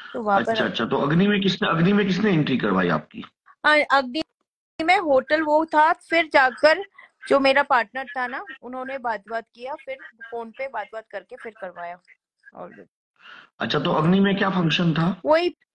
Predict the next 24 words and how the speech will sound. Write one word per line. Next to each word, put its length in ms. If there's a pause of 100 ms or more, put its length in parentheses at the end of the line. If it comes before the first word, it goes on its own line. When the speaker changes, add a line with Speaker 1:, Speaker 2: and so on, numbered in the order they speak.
(600)
Speaker 1:
प-, 140
वही 200
पार्टी 340
वहाँ 220
पर 180
कर 160
दिया 260
हम 100
लोगों 220
ने, 180 (920)
अग्नि 300
में। 240 (360)
Speaker 2:
अच्छा, 240
तो 120
विनीत 340
वगैरह 440
रात 300
तक 200
थे, 80
कितने 260
बजे 180 (100)
था 40
विनीत? 320
Speaker 1:
विनीत 340